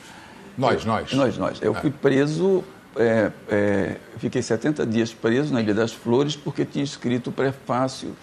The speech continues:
Speaker 2: de uma das edições do Diário do Che Guevara. E o título era uma provocação, era A Guerrilha Não Acabou. <laughs> Aí fui preso.
Speaker 1: É uma provocação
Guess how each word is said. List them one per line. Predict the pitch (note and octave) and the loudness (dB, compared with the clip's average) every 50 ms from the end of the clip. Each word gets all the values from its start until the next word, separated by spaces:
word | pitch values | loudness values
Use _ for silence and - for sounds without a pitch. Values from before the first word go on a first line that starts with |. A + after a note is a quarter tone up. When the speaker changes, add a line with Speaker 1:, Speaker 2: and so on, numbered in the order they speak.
| - - - - | -20 -20 -10 -6
Speaker 2:
de | - A#2+ D#3 | -4 -2 0
uma | G3 G3 F#3+ | 2 0 2
das | D3 D#3 C#3+ C3 | 4 2 4 4
edições | C#3 C3+ A#2+ C3 B2 - - - C3 C3+ C#3 C3 | 2 2 2 -2 -4 -6 -4 2 2 4 4 4
do | C#3+ C#3+ | 2 0
Diário | B2 B2 C3 A#2 B2+ B2+ C3 C3+ | 2 4 4 6 6 4 4 2
do | B2 A#2+ - | 0 -2 -2
Che | - - - B2+ | -2 0 0 2
Guevara. | G#2 A2 A2+ F2+ E2 D#2 C#2+ - - - - - - - - - - - - - - - - - - | 4 4 2 2 2 0 -2 -2 -2 -6 -8 -10 -14 -20 -20 -20 -20 -20 -20 -20 -20 -20 -20 -10 2
E | - D3+ | 4 6
o | D3+ D#3 | 6 4
título | - - - - D#3+ D#3 D3+ - C#3 D3 | 2 -2 -2 2 2 2 2 2 0 2
era | C#3 | 2
uma | C#3 | 2
provocação, | C#3 C#3 C3+ B2+ C#3 C3 C3 C#3+ C#3 - - - G#2 G2 - - | 2 0 2 2 2 0 0 -2 -2 -2 -4 0 0 0 0 0
era | - A#2 G#2+ G#2 G2+ - - | 0 0 2 2 0 0 2
A | A2 A2+ | 2 2
Guerrilha | A2+ B2+ C3 A2 G2+ B2 B2+ C3+ C3 C#3+ | 4 4 2 2 4 4 6 6 6 4
Não | - C3 B2+ | 2 2 0
Acabou. | B2+ - D3 B2 A2+ G#2+ G#2+ G2 - G2+ - - - - - - - - - | 0 0 0 0 4 4 4 4 2 0 -6 -12 -20 -20 -20 -20 -20 -6 -6
<laughs> | D#3 - - - - - - - - - - - - - | -6 -4 -4 -8 -8 -6 -10 -12 -12 -12 -20 -20 -10 -2
Aí | - C#3 C#3 | 0 0 2
fui | - - - | 2 2 0
preso. | - - D3+ B2+ A2 G2 F#2 - - - - - - - | 0 2 4 4 4 2 2 -4 -10 -18 -18 -18 -8 -2
Speaker 1:
É | D3 C3+ | 0 0
uma | A2+ G#2+ G#2 | 2 2 0
provocação | - - A#2 A2 B2 A2+ - B2+ G#2+ - - - A#2+ A#2 A#2+ B2+ C#3 D3 D3+ C#3+ A#2+ | 0 0 2 2 0 2 2 0 0 0 0 0 2 4 4 4 4 4 4 2 2